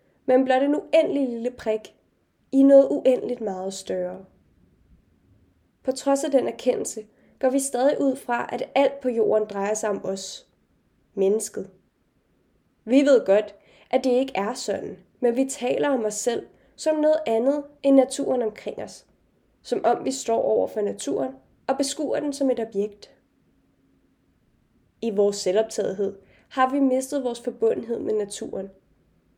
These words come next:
altså det faktum, at vi hver især blot er et stykke natur, bestående af de samme atomer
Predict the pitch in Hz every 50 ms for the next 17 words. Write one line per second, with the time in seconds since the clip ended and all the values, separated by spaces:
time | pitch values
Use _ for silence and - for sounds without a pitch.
0 | _ _ _ - - 320 - - - 220 202 208 196 - - 175 180 180 - -
1 | - 220 220 - _ _ _ _ _ _ _ - 247 233 262 262 226 233 233 233
2 | 233 240 240 - 254 220 - - - 226 226 233 226 - - _ _ - 208 226
3 | 294 349 339 - - - 226 220 - 202 202 196 - - 214 196 - - - _
4 | _ _ _ _ _ _ _ _ _ _ - 220 - - 240 233 226 254 254 226
5 | 208 196 196 - 190 185 208 254 254 240 - - 254 240 247 277 - 220